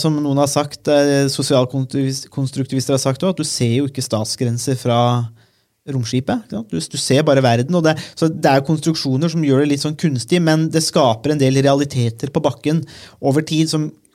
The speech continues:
kompliserer det. Men, eh, poenget mitt er uansett, når Putin da er så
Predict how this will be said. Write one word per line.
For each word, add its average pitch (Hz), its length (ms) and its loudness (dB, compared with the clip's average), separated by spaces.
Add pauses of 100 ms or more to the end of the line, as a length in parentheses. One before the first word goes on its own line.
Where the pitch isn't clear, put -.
kompliserer 147 640 0
det. 220 60 4 (500)
Men, 170 380 2 (260)
eh, 160 140 2 (100)
poenget 156 240 2
mitt 170 160 0
er 151 160 4
uansett, 160 400 2
når 151 240 2
Putin 135 320 -4
da 139 160 4
er 123 80 2
så - 80 -8